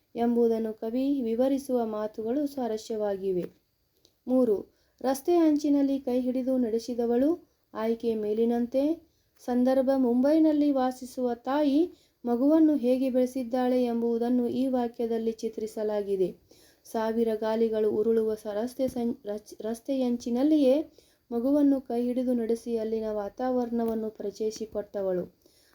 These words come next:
ಅಲ್ಲದೆ ಇ-, ಅಲ್ಲದೆ ಇರುವ ಒಂದು ಸಣ್ಣ ಪುಟ್ಟ ಕೋಣೆಯಲ್ಲಿಯೇ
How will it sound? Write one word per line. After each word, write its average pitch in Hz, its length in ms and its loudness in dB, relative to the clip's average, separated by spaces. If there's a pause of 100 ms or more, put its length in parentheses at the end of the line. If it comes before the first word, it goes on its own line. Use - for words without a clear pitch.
(100)
ಅಲ್ಲದೆ 269 440 4
ಇ-, 240 200 0 (100)
ಅಲ್ಲದೆ 226 480 0 (460)
ಇರುವ 277 340 4
ಒಂದು 262 280 2
ಸಣ್ಣ 240 340 -2
ಪುಟ್ಟ 247 360 -8
ಕೋಣೆಯಲ್ಲಿಯೇ 226 800 -2